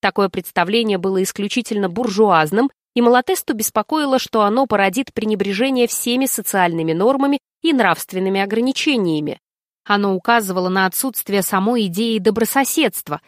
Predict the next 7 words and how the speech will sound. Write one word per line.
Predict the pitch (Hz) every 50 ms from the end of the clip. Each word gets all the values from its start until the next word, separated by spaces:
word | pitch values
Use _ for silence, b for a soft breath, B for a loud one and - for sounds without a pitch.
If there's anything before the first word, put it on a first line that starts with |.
| _ _
которую, | - 180 160 - 254 302 311 254 202 180
например, | 175 180 - - 214 220 220 214 175 165
Энглендер | 170 165 170 180 240 285 285 240 202 170 160 B B B B
сочетал | - - 233 - - 247 - 330 330 294
со | - - 262
штернерианским | - - - - 254 214 220 226 214 208 196 190 220 277 294 - - - 254 240 233
эгоизмом, | 214 240 233 240 233 220 190 165 170 156 147 147